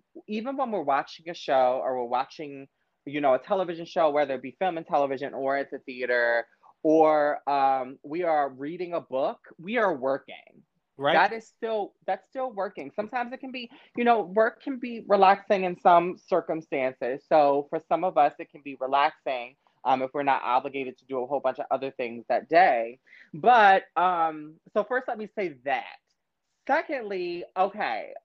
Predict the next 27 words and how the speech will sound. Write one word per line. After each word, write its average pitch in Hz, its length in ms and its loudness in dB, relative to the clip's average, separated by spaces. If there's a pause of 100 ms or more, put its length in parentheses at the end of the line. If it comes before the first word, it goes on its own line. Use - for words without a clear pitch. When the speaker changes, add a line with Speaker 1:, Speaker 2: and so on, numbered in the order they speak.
(200)
Speaker 1:
there 196 300 -4
are 247 120 -8
some 208 160 -12
shows 180 340 -4
that 170 80 -2
I 160 140 4
think 151 340 -12 (360)
were 131 680 0 (520)
phenomenal. 95 880 0 (240)
Um, 139 720 -6 (920)
I 160 120 2
think 160 200 -8
Watchmen 151 1000 -2
with, 151 140 -12 (180)
you 147 160 -10
know, 127 180 -4
Regina 135 340 -10
King 233 300 -2
was 208 140 2 (220)
phenomenal. 180 600 4
I 147 160 2
think 143 360 -12
that, 120 340 0 (340)
um, 143 260 -2
WandaVision, 185 1080 2 (260)
Disney 170 360 -8
Plus, 151 360 2